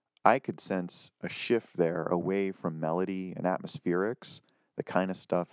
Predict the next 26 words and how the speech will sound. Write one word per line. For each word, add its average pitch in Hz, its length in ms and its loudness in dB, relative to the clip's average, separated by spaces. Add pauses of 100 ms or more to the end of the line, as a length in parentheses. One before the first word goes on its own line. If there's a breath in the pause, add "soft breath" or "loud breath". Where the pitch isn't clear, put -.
that 85 180 0
Alan 87 300 -2
Wilder 85 380 2
brought 85 380 -2
to 90 100 -4
the, 80 220 -2 (380)
to 98 100 -4
the 87 100 -2
mix, 190 460 -4
in 90 160 -6
favor 95 580 -2
of 82 160 -2 (680)
just, - 200 -4
you 165 120 0
know, 101 220 4
more 120 560 0 (200)
generic 101 520 0 (380)
dance 80 320 -2
beats. - 540 -12
And 92 160 -2
I 123 140 4
didn't 131 300 -4
dig 92 200 -2
that - 240 -4
transformation. 82 840 -6
So 92 340 2